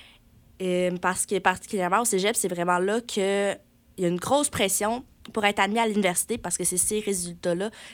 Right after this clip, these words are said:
qui vont être pris en considération pour, euh, euh, arriver au programme que l'on souhaite. Donc, euh, Matane a mis plusieurs, euh, plusieurs moyens en place pour, euh, enlever ce stress-là chez la,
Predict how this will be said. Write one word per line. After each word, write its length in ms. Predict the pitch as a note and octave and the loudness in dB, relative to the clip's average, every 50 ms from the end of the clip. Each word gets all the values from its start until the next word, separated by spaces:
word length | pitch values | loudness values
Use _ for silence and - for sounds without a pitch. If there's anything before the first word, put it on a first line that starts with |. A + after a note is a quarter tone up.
| - | -16
qui 120 | - - A3+ | -6 -6 -2
vont 120 | F#3+ G3+ | 0 0
être 120 | G#3 F#3 F#3+ | 0 0 -4
pris 220 | - - A#3 A3+ - - | -6 -6 -6 -6 -2 0
en 140 | - G3 G3+ | 0 0 0
considération 800 | G3 - F3+ E3 D#3+ - E3+ E3+ D#3+ F#3 D#3 - - G3+ G3+ G#3+ | 0 -4 -2 -2 -2 -2 -2 0 0 0 0 0 -2 -4 -4 -6
pour, 340 | - - F3+ F3 F3+ F3 - | -4 0 0 0 0 0 -2
euh, 40 | E3+ D#3 - - _ _ _ - | -4 -4 -6 -8 _ _ _ -8
euh, 40 | D#3+ D#3 - | -8 -4 -2
arriver 320 | F3 G3 G3 F#3+ F3 G#3 | -2 -2 -2 0 0 0
au 60 | G#3 G3+ | 0 0
programme 420 | G3+ - E3 D#3 - D3+ D#3+ F3 | -2 -4 -4 -2 -2 -2 -4 -2
que 100 | - E3+ | -4 -4
l'on 160 | D3+ D3 C#3+ D3+ | -6 -6 -6 -8
souhaite. 320 | - - D#3 E3 - - - - - - - - - - - - - - - - - | -8 -4 -4 -4 -4 -6 -10 -20 -18 -18 -18 -18 -20 -20 -20 -20 -20 -18 -18 -4 0
Donc, 260 | - D4+ D4 D4 - | 0 0 0 0 0
euh, 80 | G#3 F#3+ | 0 2
Matane 340 | F3+ F3 F3+ - G#3+ A3+ | 2 0 2 0 0 0
a 40 | A3 | 2
mis 140 | F#3+ F3+ F3 | 0 0 -2
plusieurs, 400 | - - F#3+ E3+ F3 F3 F3+ F#3 D3+ E3+ | -4 -6 -2 0 0 0 0 -2 -4 -4
euh, 460 | F3 E3 D#3+ D#3+ D#3+ D#3+ D#3+ E3 D#3+ - - - - _ _ _ _ _ _ _ _ _ _ - - - - - - _ | -2 -2 0 0 -2 -2 -4 -4 -6 -8 -12 -20 -20 _ _ _ _ _ _ _ _ _ _ -20 -20 -20 -20 -20 -6 _
plusieurs 280 | - C4 A#3 C#4+ C#4+ | 0 4 4 4 4
moyens 380 | B3+ A#3 G#3 G3 G3+ A3+ A3 G3 | 6 4 4 4 4 4 4 4
en 80 | F3+ | 2
place 340 | F3 - A3 G#3 A3+ A3+ - | 2 4 4 4 4 2 -2
pour, 440 | - - - A3 G#3+ G#3 G#3+ G3+ - - - - - | -4 -2 2 2 2 2 2 -2 -6 -10 -12 -10 -8
euh, 440 | E3 E3 D#3+ D#3+ D#3+ D#3+ D#3+ D#3+ D#3+ - - - _ _ - _ _ _ _ _ _ _ _ - - | -8 -6 -6 -6 -6 -8 -8 -8 -10 -12 -14 -20 _ _ -20 _ _ _ _ _ _ _ _ -2 2
enlever 340 | B3+ E4 D#4+ C#4 G#3+ A3+ A#3+ | 2 2 4 2 0 0 0
ce 160 | B3 - - | 0 0 -2
stress-là 460 | F3 - - - F#3 F#3 - G3 G3 | -2 -2 -2 -2 -4 -2 -2 -4 -4
chez 140 | G3+ - F#3 | -4 -4 -2
la, 140 | E3+ E3+ E3+ | -2 -2 -2